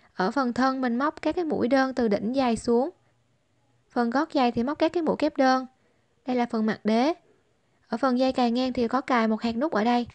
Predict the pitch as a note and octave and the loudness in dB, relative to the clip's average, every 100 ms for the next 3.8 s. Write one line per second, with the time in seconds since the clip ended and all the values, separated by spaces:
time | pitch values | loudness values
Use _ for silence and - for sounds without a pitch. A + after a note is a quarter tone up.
0 | _ _ A#3+ B3 - _ - A3 B3 A3 | _ _ -2 -2 -6 _ -6 -2 0 0
1 | A#3+ C#4+ C#4 A3 - _ _ _ _ _ | -2 -4 -2 -4 -6 _ _ _ _ _
2 | _ _ _ _ _ _ _ - B3+ A3+ | _ _ _ _ _ _ _ 0 2 2
3 | A3 - G#3+ A#3+ A3+ A#3 B3+ | 0 0 2 2 2 2 2